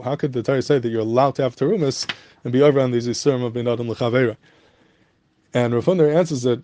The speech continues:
al pi a, uh, Taisus in the beginning of the fourth parak about Metzia, that there's a musig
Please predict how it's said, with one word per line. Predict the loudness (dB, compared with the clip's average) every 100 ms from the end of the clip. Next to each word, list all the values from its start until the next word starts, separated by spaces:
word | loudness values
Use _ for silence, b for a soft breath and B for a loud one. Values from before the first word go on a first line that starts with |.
| _
al | -6 -4
pi | 0
a, | 2 2 2 2
uh, | 0
Taisus | -2 -2 -4
in | -6
the | -4
beginning | -2 -2
of | -2
the |
fourth | -2 -4 0
parak | -2
about | 0 0
Metzia, | -2 0 4 4 2 -6
that | -8 -6
there's | -4
a |
musig | 0 0 2 2 0 -2